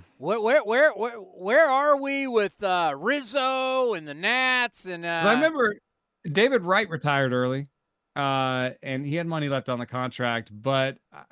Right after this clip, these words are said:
Speaker 2: as I remember it, they, you know, there's always, like, sort of a discussion and concessions, and we'll give you this
Speaker 1: Yeah.
Speaker 2: much and, you know, this much. And,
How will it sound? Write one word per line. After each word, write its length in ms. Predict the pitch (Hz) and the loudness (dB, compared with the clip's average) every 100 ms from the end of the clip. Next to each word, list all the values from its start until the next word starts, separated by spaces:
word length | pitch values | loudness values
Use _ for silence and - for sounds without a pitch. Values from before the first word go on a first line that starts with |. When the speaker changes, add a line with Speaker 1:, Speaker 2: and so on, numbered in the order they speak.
| - | -14
Speaker 2:
as 180 | 147 147 | -6 -6
I 140 | 170 196 | -4 -4
remember 640 | 190 170 180 175 170 160 | -6 -8 -6 -4 -2 0
it, 260 | 147 143 _ | -2 -4 _
they, 400 | 131 117 139 135 | -14 -6 -4 -2
you 260 | 139 156 151 | -6 -6 -4
know, 80 | |
there's 120 | 170 170 | -2 -4
always, 280 | 208 190 | -4 -4
like, 140 | 160 143 | -6 -6
sort 200 | 165 151 | -6 -6
of 180 | 139 127 | -6 -8
a 140 | 127 | -12
discussion 600 | 123 - 170 147 117 92 | -10 -6 -4 -4 -6 -12
and 120 | 95 | -12
concessions, 720 | - 120 - 135 - 143 135 | -10 -8 -4 -4 -4 -6 -6
and 100 | 123 | -4
we'll 100 | 123 | -4
give 160 | 123 120 | -6 -6
you 80 | 117 | -4
this 140 | 127 | 0
Speaker 1:
Yeah. 120 | 175 | 0
Speaker 2:
much 320 | 131 131 120 117 | 0 -4 -6 -8
and, 260 | 113 113 - | -8 -8 -8
you 120 | 123 | -8
know, 160 | 117 110 | -6 -6
this 200 | 123 - | -8 -4
much. 260 | 127 117 - - _ - | -4 -4 -10 -20 _ -6
And, 180 | 139 | -4